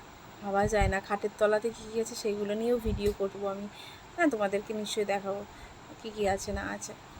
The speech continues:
বিছানায় দেখেছো কোনো বালিশ নেই, সব বালিশ তো ও ঘরে, ও ঘরে শুই বলে। আজকে সব এ ঘরে আনবো, এ ঘরে শোবো, আজকে এই ঘরটাতেই শোবো। আজকে বৃষ্টি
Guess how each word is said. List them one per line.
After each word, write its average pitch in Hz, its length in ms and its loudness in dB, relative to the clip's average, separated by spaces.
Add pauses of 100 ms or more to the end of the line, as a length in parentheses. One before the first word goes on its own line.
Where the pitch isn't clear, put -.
(480)
বিছানায় 254 520 2
দেখেছো 285 340 4
কোনো 240 100 0 (100)
বালিশ 208 300 0
নেই, 247 160 -2
সব 247 180 2
বালিশ 214 280 0
তো 247 120 2
ও - 20 6 (100)
ঘরে, 202 200 0
ও 202 120 -2
ঘরে 208 140 2 (100)
শুই 214 160 -2 (100)
বলে। 202 160 -2 (1160)
আজকে 214 280 -2
সব 240 180 0
এ - 100 6
ঘরে 226 240 6
আনবো, 214 220 -2 (560)
এ - 80 -4
ঘরে 220 240 2
শোবো, 214 220 0 (500)
আজকে - 180 -6
এই 220 120 2
ঘরটাতেই 214 500 2
শোবো। 190 160 -4
আজকে 196 320 -4 (480)
বৃষ্টি 214 260 -2